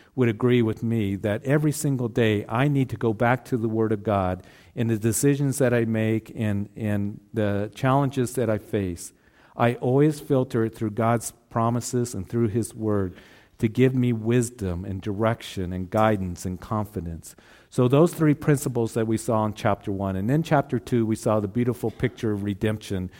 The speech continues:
through Rahab the harlot. And we'll talk a little bit more about her as we continue on through the book of Joshua. But it was a wonderful story as she is told now to put out the scarlet thread.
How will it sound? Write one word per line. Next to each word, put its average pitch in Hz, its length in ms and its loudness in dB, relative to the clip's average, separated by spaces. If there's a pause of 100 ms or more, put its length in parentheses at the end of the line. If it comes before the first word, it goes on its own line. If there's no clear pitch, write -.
(280)
through 123 240 6
Rahab 117 520 2
the 110 100 -4
harlot. 101 380 0
And 113 100 -4
we'll 143 80 -2
talk 143 280 0
a 139 40 2
little 123 140 0
bit 117 200 -2
more 113 200 0
about 104 340 0
her 104 280 2 (320)
as 110 160 0
we 113 120 -2
continue 107 760 -2
on 107 340 0 (280)
through 117 200 4
the 107 80 0
book 107 200 -4
of 95 80 -6
Joshua. 101 440 0
But 107 160 -2
it 113 60 2
was 113 140 -4
a 131 40 -2
wonderful 135 440 -2
story 101 480 0
as 95 80 -4
she 127 340 2 (300)
is - 180 -2
told 139 340 2
now 120 220 2
to 117 140 -4
put 135 220 0
out 127 200 4
the - 80 -4
scarlet 135 580 2
thread. 104 380 0